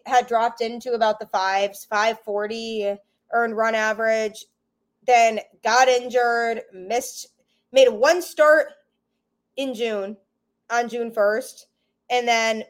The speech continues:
missed the rest of June and all of July with an injury. Came back in mid-August,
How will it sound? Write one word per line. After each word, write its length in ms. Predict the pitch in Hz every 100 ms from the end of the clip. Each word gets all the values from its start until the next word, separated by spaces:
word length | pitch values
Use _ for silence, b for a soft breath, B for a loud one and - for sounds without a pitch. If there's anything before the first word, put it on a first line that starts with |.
| -
missed 640 | 202 214 262 269 - -
the 100 | 262
rest 280 | 240 240 277
of 160 | 240
June 480 | - 226 240 247 240 -
and 140 | 233 220 -
all 260 | 208 220
of 120 | 226
July 640 | - 208 185 185 208 233 254 _ _ _ _ _ _ _ _ -
with 280 | 233 220 226 _ 233
an 100 | 233
injury. 580 | 233 208 180 180 220 _ _ _ _ _ _ _ _ _
Came 260 | - 285 311
back 320 | 262 247 262
in 140 | 254 220
mid-August, 800 | 233 208 202 214 240 247 -